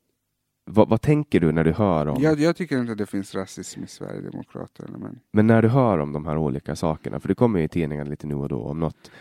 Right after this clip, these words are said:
Speaker 1: någon som får avgå från sitt uppdrag. Ofta så är det folk ute i kommunerna som har sagt någonting olämpligt eller skickat något olämpligt mejl eller,
Speaker 2: Mm.
Speaker 1: eh, på något sätt. Vad, vad tänker du då?
Speaker 2: Ja, jag tänker att vi har ett medlemsutskott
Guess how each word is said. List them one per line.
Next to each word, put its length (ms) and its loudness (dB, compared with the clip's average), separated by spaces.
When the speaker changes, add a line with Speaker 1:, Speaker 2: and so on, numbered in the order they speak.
Speaker 1:
någon 200 6
som 140 0
får 240 2
avgå 580 0
från 200 -8
sitt 300 -8
uppdrag. 480 -4
Ofta 260 -4
så 100 -4
är 40 -4
det 80 -6
folk 240 -4
ute 240 -4
i 200 -6
kommunerna 640 -4
som 160 -4
har 80 0
sagt 300 -2
någonting 300 -6
olämpligt 600 -4
eller 100 -6
skickat 300 -6
något 160 -2
olämpligt 360 -8
mejl 320 -6
eller, 260 -8
Speaker 2:
Mm. 320 -8
Speaker 1:
eh, 260 -14
på 100 0
något 160 -4
sätt. 240 -4
Vad, 140 4
vad 140 4
tänker 280 2
du 80 4
då? 280 -2
Speaker 2:
Ja, 260 2
jag 180 0
tänker 300 0
att 160 -4
vi 140 -2
har 180 4
ett 120 -2
medlemsutskott 1200 -2